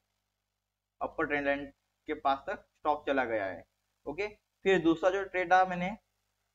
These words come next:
अभी, तो आप देख सकते हैं friend कि मैंने दूसरा trade कहाँ पे लिया है।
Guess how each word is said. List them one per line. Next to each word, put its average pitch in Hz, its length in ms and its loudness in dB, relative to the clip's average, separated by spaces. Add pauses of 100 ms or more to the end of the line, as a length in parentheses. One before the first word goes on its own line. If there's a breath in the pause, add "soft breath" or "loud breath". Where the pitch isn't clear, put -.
(360)
अभी, 180 560 0 (1900)
तो 160 80 -2
आप 156 200 2
देख 170 180 0
सकते 180 220 -8
हैं 170 60 -6
friend 175 180 -2
कि 180 80 -8
मैंने 175 180 -2
दूसरा 147 280 0
trade 170 240 -2
कहाँ 139 220 0
पे 175 140 -6
लिया 170 220 0
है। 185 160 -2